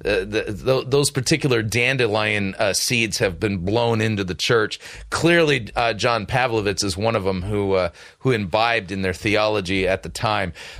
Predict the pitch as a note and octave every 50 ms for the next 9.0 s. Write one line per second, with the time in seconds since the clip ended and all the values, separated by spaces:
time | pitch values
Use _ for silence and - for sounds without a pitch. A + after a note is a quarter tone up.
0 | - - - D3+ D#3 D3+ C#3+ - D#3+ C#3+ C#3 A#2+ C#3 D#3 F#3+ G#3 A#3 A3+ - D3
1 | D#3+ G3+ G3+ E3 D#3 D3+ D3+ C#3 B2+ A#2 A2 G#2 G#2+ A2 G#2 F2+ E2 - _ A2
2 | G#2+ G#2 G2 - - F#2+ E2+ D#2+ D#2 F#2 B2 D#3 G3+ A3+ A3+ F#3+ E3 C#3+ B2+ -
3 | - D#3 D#3 C#3+ - C3 B2+ B2 B2 A2+ G#2+ G#2 G2 G2+ A#2+ A#2+ F#2 G2 F#2 F#2
4 | - - F2+ F2+ - F2+ D#2 D2+ D#2+ E2+ F#2 G2 A2 A2+ F#2 F#2+ F#2 F2 E2+ -
5 | - - - - - - - - - E3 F3 F3+ F3+ E3+ E3 D#3 C#3+ D3+ F3 G3+
6 | G#3+ G3+ F#3+ F3 C#3+ - - - F3 E3+ D#3+ D#3 D3 D3+ - - - D3 C#3 C3+
7 | C3 A#2+ G2+ D#3 E3+ D#3+ - - C3+ B2 - - - D3 C#3 - - C3 A#2 -
8 | - - - - E3+ D#3 A#2+ B2+ A#2+ A#2+ B2+ C3+ A2+ G#2+ A2 F#2+ D#2 D2+ - -